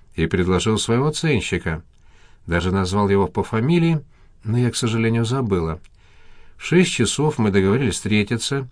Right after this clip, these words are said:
я взяла такси и приехала сюда.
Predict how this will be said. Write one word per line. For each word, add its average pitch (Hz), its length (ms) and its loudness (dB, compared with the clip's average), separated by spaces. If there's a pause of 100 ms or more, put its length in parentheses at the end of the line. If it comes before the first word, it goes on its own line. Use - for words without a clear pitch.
(180)
я 82 200 0
взяла 92 300 0
такси 104 520 -4 (360)
и - 80 -6
приехала 90 500 2
сюда. 151 400 -2